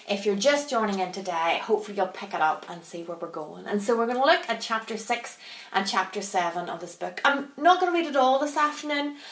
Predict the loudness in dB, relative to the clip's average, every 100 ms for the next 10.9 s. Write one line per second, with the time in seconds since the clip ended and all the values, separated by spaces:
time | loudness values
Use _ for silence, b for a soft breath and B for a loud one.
0 | B 6 6 6 6 6 6 4 4 2
1 | 0 -2 -6 2 6 6 4 -2 -4 -4
2 | -6 -4 -4 -6 -6 -6 -6 -6 -8 -12
3 | -14 -14 _ _ _ _ _ -12 -4 4
4 | 8 8 4 -4 -2 -2 -2 -4 -4 -4
5 | -8 B B B -8 2 4 4 0 4
6 | 4 6 4 2 0 -10 -10 -14 -12 -8
7 | -6 -2 0 0 -2 -4 -6 -2 -2 -2
8 | -8 -8 -8 -8 -8 -6 -8 -8 0 0
9 | 0 0 4 4 2 -4 0 0 2 0
10 | -2 -2 -6 -4 -4 -2 -4 -10